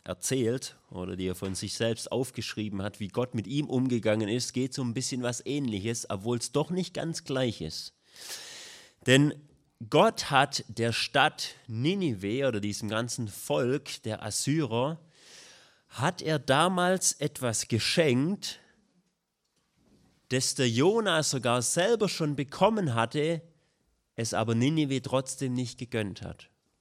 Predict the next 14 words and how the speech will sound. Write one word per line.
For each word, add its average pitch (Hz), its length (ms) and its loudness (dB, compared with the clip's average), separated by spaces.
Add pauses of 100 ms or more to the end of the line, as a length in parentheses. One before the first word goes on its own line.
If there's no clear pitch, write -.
(640)
Obwohl 165 240 6
er 202 100 6
es 156 120 4
ja 151 160 4
auch 196 280 4
geha-, 101 200 -6 (200)
auch 185 220 0
gehabt 92 340 -4
hat. - 160 -8
Hat 113 140 0
nicht 185 240 0
nur 220 120 2
Ninive 190 440 6
bekommen, 196 480 2